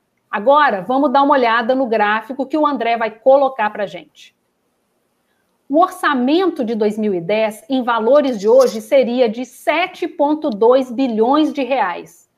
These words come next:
O de dois mil e quinze, dez ponto oito bilhões. O deste ano, só quatro bilhões e meio.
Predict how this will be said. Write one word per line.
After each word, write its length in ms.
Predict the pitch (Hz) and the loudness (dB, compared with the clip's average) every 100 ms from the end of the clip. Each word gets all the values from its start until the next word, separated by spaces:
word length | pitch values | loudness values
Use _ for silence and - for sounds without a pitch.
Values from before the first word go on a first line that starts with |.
| _ _ | _ _
O 140 | - 320 | -2 0
de 120 | 320 | 2
dois 220 | 294 285 | 2 2
mil 200 | 254 262 | 0 -2
e 60 | 208 | -2
quinze, 600 | - 294 330 233 196 165 _ _ | -2 0 2 -2 -8 -16 _ _
dez 480 | - 202 247 285 320 | -12 -2 0 0 -2
ponto 380 | - 302 294 294 | -4 -2 -2 0
oito 460 | 247 226 254 254 240 | 0 2 0 -4 -6
bilhões. 680 | 262 208 180 185 165 _ _ _ | -4 -6 -8 -12 -18 _ _ _
O 80 | 277 | -4
deste 400 | 233 285 302 - | 2 2 2 -2
ano, 440 | 311 254 262 277 277 _ _ | -2 0 -4 -6 -10 _ _
só 260 | _ - 311 | _ -6 -6
quatro 540 | - - 214 208 233 | -6 -4 -2 -2 -6
bilhões 360 | 214 208 180 180 | -6 -4 -6 -8
e 60 | 180 | -10
meio. 320 | 165 - | -12 -16